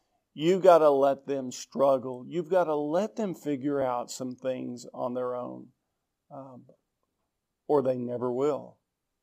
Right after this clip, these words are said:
And let me tell you, life is full of those things. Number six,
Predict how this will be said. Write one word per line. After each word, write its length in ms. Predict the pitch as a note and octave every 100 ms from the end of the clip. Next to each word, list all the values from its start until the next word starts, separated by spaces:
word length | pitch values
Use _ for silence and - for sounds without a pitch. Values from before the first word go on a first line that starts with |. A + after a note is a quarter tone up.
| _ -
And 180 | C#3
let 100 | B2+
me 100 | B2+
tell 240 | C3 D3+ C#3
you, 120 | C3
life 380 | B2 B2 C3 C3+
is 140 | C3+
full 300 | - - D#3+
of 100 | C3
those 300 | A#2+ C3 B2+
things. 460 | - B2 B2 - _ _ _ _ _ _ _ _ _ _ _ _ - - _ _ _ _ -
Number 520 | C3 D#3+ G3 G3 G3+
six, 720 | G3 - G3+ D3 - - -